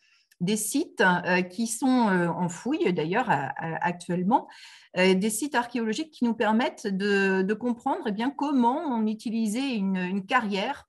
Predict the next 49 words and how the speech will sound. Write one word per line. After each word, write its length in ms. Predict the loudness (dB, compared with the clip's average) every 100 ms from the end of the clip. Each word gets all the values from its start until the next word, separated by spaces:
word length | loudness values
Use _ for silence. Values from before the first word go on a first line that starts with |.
| -6
pour, 380 | 0 2 4
euh, 140 | 4 4 0
tailler, 540 | 0 2 2 0 -2 -8 _ -20 _
euh, 240 | -4 -2 0
les 220 | 0 0
sarcophages 880 | -2 -4 -2 -6 0 2 2 0 -2
de 240 | -2 -2
l'époque 340 | -4 -4 -4 -4
mérovingienne, 880 | -4 -2 -2 -2 -2 0 0 -2
du 140 | -4 -8
type 260 | -6 -2
de 100 | -2
ce 200 | -4 -8
qu'on 180 | -8 -6
peut 140 | -2 0
découvrir 600 | 0 0 0 2 2 4
à, 260 | 6 6 4
à 100 | 0
Civaux 380 | 0 0 2
encore 380 | 2 2 2 2
aujourd'hui. 500 | 2 2 0 -2 -12 _ _ -20 -14 -4
Donc, 100 | -2
vous 100 | 2
avez 200 | 2 2
ici 280 | 2 2 6
la, 220 | 8 6
la 100 | 4
carrière 320 | 0 0 0
de 100 | -2
pied 180 | -4 -6
griffé 500 | -4 -4 -4 -4 -6 _ _ _ _ _ _ _ _
avec, 380 | 0 4 2 2
vous 60 | 0
voyez, 300 | 2 4 4
les 160 | 2
traces, 400 | 0 4 4 4
en 80 | -8
fait. 220 | -6 -4 -2
On, 60 |
on 260 | -2 0 2
reconnaît, 560 | 2 2 2 2 2
hein, 180 | 2 2
les, 220 | 2 0
les 100 | 0
formes 380 | -2 -2 -2 -2
caractéristiques 800 | 2 2 2 -4 -6 -8 -8 -4
des 80 | -2
sarcophages 580 | -2 -2 -2 -2 0 0
mérovingiens, 680 | 0 0 0 0 0 -2